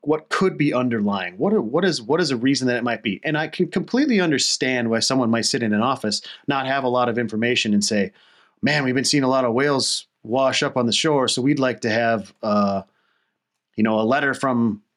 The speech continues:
whoever, whatever agency to say, 'Yes, we've, we've hundred percent c-, uh, cleared this, you know, out of an abundance of caution, this isn't gonna happen.'" But if you really wanted to stop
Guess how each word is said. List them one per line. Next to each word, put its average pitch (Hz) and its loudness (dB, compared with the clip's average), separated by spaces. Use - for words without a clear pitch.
whoever, 131 2
whatever 131 2
agency 120 2
to 107 2
say, 107 0
'Yes, 143 -2
we've, 127 0
we've 139 0
hundred 147 0
percent - -2
c-, - -4
uh, - -8
cleared 135 0
this, 98 -2
you 101 -2
know, 98 0
out 117 0
of 113 2
an 113 4
abundance 117 0
of 101 -8
caution, 151 0
this 117 0
isn't 117 2
gonna 185 0
happen.'" 175 -4
But 208 -2
if 127 -4
you 127 2
really 160 4
wanted 139 2
to 113 2
stop 117 0